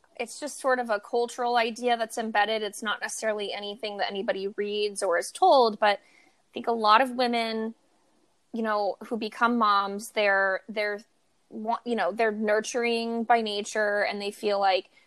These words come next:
"Okay, I grew this baby inside my body, I can birth this baby, and I can breastfeed this baby." But the reality is, is that,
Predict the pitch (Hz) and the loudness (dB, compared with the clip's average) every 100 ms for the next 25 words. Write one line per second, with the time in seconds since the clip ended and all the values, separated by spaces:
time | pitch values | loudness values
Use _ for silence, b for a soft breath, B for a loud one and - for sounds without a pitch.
0 | b - 226 220 202 196 202 233 - 233 | b -4 0 0 0 2 2 2 0 -4
1 | 226 226 220 226 214 214 208 185 202 226 | -2 -2 0 0 2 0 2 4 4 2
2 | 247 247 - 165 185 190 233 226 247 - | -2 -4 -4 -8 -8 -4 -4 -4 -8 -6
3 | 240 226 226 220 208 196 175 220 262 415 | -4 -4 -4 -4 -6 -6 -8 -2 4 4
4 | - 240 202 - 185 170 160 156 226 - | 2 -4 -6 -6 -4 -4 -6 -10 -4 2
5 | 208 - b b b _ 233 240 262 302 | 4 2 b b b _ 0 4 6 6
6 | 320 269 247 240 240 226 226 214 | 4 0 0 0 -6 0 2 2